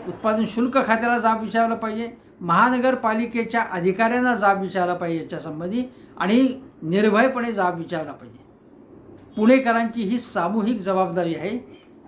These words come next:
आणि म्हणून महाराष्ट्रामध्ये चाललंय काय असं प्रश्न विचारण्याची पाळी आली. पुण्यातलं हे जे काही सगळं सैराट झाली पुण्यातली पिढी, अन्य शहरामध्ये सुद्धा हे उद्योग चालत नसतील असं नाही, चालतायत.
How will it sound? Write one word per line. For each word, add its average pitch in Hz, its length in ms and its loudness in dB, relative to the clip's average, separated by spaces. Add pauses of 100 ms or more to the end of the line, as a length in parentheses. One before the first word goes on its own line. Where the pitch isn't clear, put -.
(180)
आणि 190 140 2
म्हणून 233 340 4 (2000)
महाराष्ट्रामध्ये 165 840 0
चाललंय 190 560 0
काय 196 180 0
असं 175 180 -4
प्रश्न 185 340 -10
विचारण्याची 156 560 -8
पाळी 151 380 -4
आली. 165 160 -2
पुण्यातलं 202 640 0
हे 185 180 2
जे 190 180 0
काही 196 160 -4
सगळं 180 320 -2
सैराट 185 460 -2
झाली 190 180 2
पुण्यातली 170 400 -4
पिढी, 196 260 -6 (360)
अन्य 208 360 0 (100)
शहरामध्ये 190 580 0
सुद्धा 190 240 -4
हे 180 180 -2
उद्योग 180 400 -2
चालत 170 420 -6
नसतील 175 260 -12
असं 175 180 -8
नाही, 240 180 0
चालतायत. 185 500 0